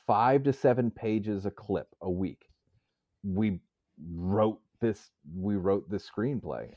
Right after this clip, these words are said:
Um, and it was great working with somebody else to bounce ideas off of,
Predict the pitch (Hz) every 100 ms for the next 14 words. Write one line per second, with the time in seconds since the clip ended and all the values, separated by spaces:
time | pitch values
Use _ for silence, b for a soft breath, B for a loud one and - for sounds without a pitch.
0 | - 101 98 95 92 85 85 _ _ _
1 | _ _ _ _ - 113 110 107 98 98
2 | - _ _ - 127 123 98 98 110 123
3 | 135 - 135 113 131 117 - 123 107 107
4 | 104 98 92 - - _ _ _ _ _
5 | - - 104 98 95 90 85 - _ _
6 | _ _ 101 90 101 107 117 101 92 92
7 | 90 87 - 87 82 85 85 85